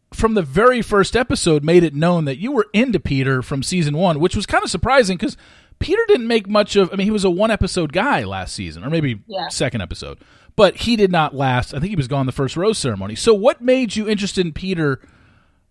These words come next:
Speaker 1: from last season? Like, I was kinda shook at that.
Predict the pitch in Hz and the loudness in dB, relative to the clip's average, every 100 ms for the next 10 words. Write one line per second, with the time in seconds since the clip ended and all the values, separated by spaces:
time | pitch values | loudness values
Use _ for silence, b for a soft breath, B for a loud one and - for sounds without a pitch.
0 | _ - 175 160 165 165 147 - 175 143 | _ -2 0 2 2 2 2 -2 -2 -4
1 | 85 - - - 170 233 - 135 104 117 | -8 -14 -18 -6 -4 -4 -4 -6 -6 -8
2 | 87 - 107 - 71 - | -8 -10 -14 -12 -14 -14